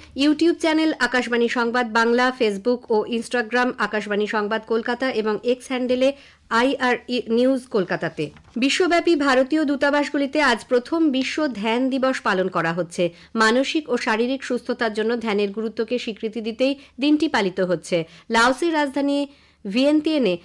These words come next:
ভারতীয় দূতাবাস, Art of Living Laos এবং Holiday in ভিয়েতিয়েনের সহযোগিতায় এই উপলক্ষে একটি অনুষ্ঠান আয়োজন করে। লাওসে ভারতীয় রাষ্ট্রদূত প্রশান্ত আগরওয়াল অনুষ্ঠানে উপস্থিত সকলকে শান্তি, সম্প্রীতি এবং ব্যক্তিগত মঙ্গলের জন্য ধ্যান করতে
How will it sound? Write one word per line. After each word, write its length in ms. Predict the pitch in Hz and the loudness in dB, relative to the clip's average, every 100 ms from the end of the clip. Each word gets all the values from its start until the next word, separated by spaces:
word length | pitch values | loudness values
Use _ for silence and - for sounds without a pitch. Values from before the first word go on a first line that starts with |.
| - | -6
ভারতীয় 440 | 214 226 247 285 285 | 0 2 2 0 -2
দূতাবাস, 540 | 254 247 226 247 262 | -2 -2 -2 -2 -2
Art 320 | 226 214 220 277 | 0 0 0 -4
of 100 | 262 | -2
Living 300 | 247 254 247 | -2 0 0
Laos 340 | 220 196 247 254 | 2 2 0 -2
এবং 300 | 240 220 220 220 _ - | -4 0 0 -2 _ -2
Holiday 400 | 247 269 285 294 247 | 0 2 0 0 0
in 140 | 240 - | 0 -2
ভিয়েতিয়েনের 760 | 196 240 247 254 262 254 233 220 - - - | -4 -2 0 0 2 2 2 0 -6 -20 -12
সহযোগিতায় 720 | - 254 269 285 294 254 185 | -2 2 2 0 -2 0 0
এই 240 | 160 240 | 0 0
উপলক্ষে 420 | 262 262 254 254 233 | 0 0 -2 0 -2
একটি 280 | 220 240 220 _ | 0 -4 -6 _
অনুষ্ঠান 480 | 233 262 294 302 277 | -2 0 0 0 -4
আয়োজন 360 | 220 208 185 175 | 0 -2 0 -2
করে। 260 | 175 165 165 - - | -2 0 -2 -6 -2
লাওসে 360 | 220 240 254 311 | 2 2 2 -2
ভারতীয় 440 | 254 254 262 262 | -2 -2 0 0
রাষ্ট্রদূত 500 | 226 220 - 254 277 - | 0 -2 -4 -2 -2 -2
প্রশান্ত 460 | 226 226 240 233 | -4 -2 -4 -2
আগরওয়াল 600 | 254 220 202 202 196 214 262 | -2 0 0 0 0 0 2
অনুষ্ঠানে 440 | 233 208 214 196 | 0 -2 -2 -2
উপস্থিত 440 | 185 226 240 262 254 | -2 -2 -2 -2 -4
সকলকে 520 | 226 196 208 208 214 214 - | -4 -4 -4 -2 -2 -4 -12
শান্তি, 420 | - 247 247 311 | 0 0 0 -2
সম্প্রীতি 460 | 302 277 262 277 277 | -2 -2 -2 -4 -2
এবং 200 | 262 254 | -2 0
ব্যক্তিগত 440 | 233 233 220 208 | -2 -2 -4 -2
মঙ্গলের 460 | 208 202 208 233 254 | 0 0 0 -2 -2
জন্য 280 | 262 254 233 | -4 -4 -4
ধ্যান 220 | 214 214 | -4 -6
করতে 380 | - 233 - | -4 -4 -2